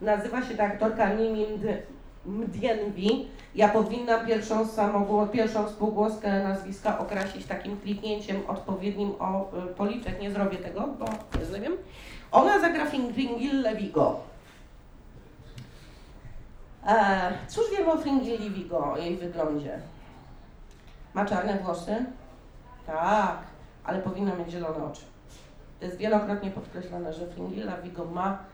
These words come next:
zielone oczy, które Geraltowi przypominają oczy Ciri. Można założyć soczewki kontaktowe. Można, oczywiście, wszystko można.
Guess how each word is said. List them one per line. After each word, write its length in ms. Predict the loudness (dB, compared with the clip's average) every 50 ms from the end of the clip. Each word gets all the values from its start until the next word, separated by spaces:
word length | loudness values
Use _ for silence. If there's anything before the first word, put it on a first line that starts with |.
| -18 -16 -14
zielone 500 | -10 -6 -4 -4 -2 -2 -2 -4 -2 0
oczy, 260 | 0 0 0 -2 -6 -8
które 220 | -8 -8 -8 -6 -4
Geraltowi 520 | -2 0 0 0 0 -2 -4 -6 -6 -8
przypominają 760 | -10 -12 -12 -12 -10 -10 -10 -8 -6 -4 -4 -4 -4 -4 -6 -6 -8
oczy 260 | -10 -12 -12 -12 -16 -16 -16 -14
Ciri. 180 | -14 -12 -12 -10 -10 -10 -10 -10 -10 -10 -10 -10 -10 -14 -16 -16 -14 -12 -10
Można 260 | -10 -6 -2 0 0
założyć 420 | 2 2 2 0 0 -2 -2 -6
soczewki 380 | -6 -8 -8 -8 -8 -8 -6 -6
kontaktowe. 360 | -6 -6 -8 -8 -10 -12 -14 -16 -16 -18 -20 -20 -20 -18 -14 -10
Można, 540 | -4 0 2 2 2 0 -2 -2 -4 -4 -4
oczywiście, 360 | -6 -10 -14 -16 -16 -18 -16
wszystko 300 | -16 -16 -16 -12 -10 -8
można. 260 | -6 -6 -6 -8 -10